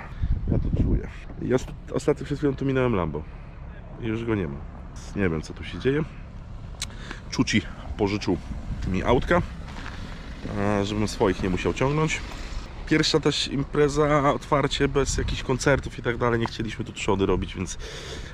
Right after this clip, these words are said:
e, więc też tak to wygląda, mm, zgoła inaczej.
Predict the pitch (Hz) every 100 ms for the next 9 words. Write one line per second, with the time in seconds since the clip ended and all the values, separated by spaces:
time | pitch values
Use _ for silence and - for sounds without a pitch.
0 | - 95 95 101 - 98 - - 98 92
1 | - 92 95 95 92 92 90 90 - 85
2 | 90 92 90 107 95 95 92 95 -